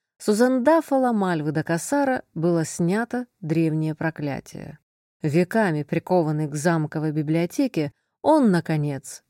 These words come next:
обрёл долгожданную свободу передвижения, и теперь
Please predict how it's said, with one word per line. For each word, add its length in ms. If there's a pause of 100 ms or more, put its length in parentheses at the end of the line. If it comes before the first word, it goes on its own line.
обрёл 420
долгожданную 760
свободу 460
передвижения, 800 (320)
и 80
теперь 480